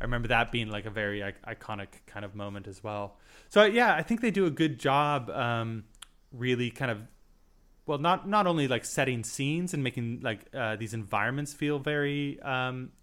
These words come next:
you know, iconic and different from each other, um, but obviously, you know, like, the, the character, you know, the creature designs, um, and the monsters you're kind of fighting all, all, you know, have, you know, very, you know, there's just really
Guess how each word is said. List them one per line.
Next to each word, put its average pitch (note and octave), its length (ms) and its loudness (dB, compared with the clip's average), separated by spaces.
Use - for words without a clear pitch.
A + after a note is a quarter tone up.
you C3+ 80 -6
know, B2 100 -4
iconic C3 580 -4
and A2+ 140 -6
different C3 340 -6
from C3 200 -8
each B2+ 180 -10
other, C3 280 -6
um, A2 460 -4
but D3 80 2
obviously, C3 360 2
you A#2+ 160 -4
know, A2+ 100 -4
like, G#2+ 280 -8
the, G#2 260 -4
the A2+ 60 -8
character, C3+ 460 -2
you B2 220 -6
know, A2 60 -6
the G#2+ 40 -8
creature D3+ 340 -2
designs, A#2+ 760 -4
um, A#2 500 -6
and B2+ 100 -12
the A#2+ 60 -8
monsters A#2 380 -8
you're A#2 80 -6
kind A2+ 180 -10
of A2 60 -12
fighting A#2 300 -6
all, A2+ 160 -4
all, B2 220 -4
you B2+ 120 -6
know, G#2+ 80 -6
have, G#2 220 -4
you A2 80 -12
know, G2+ 100 -10
very, G#2 400 -2
you A#2+ 100 -12
know, G#2+ 100 -12
there's A#2 200 -10
just D3+ 200 -4
really B2 320 -2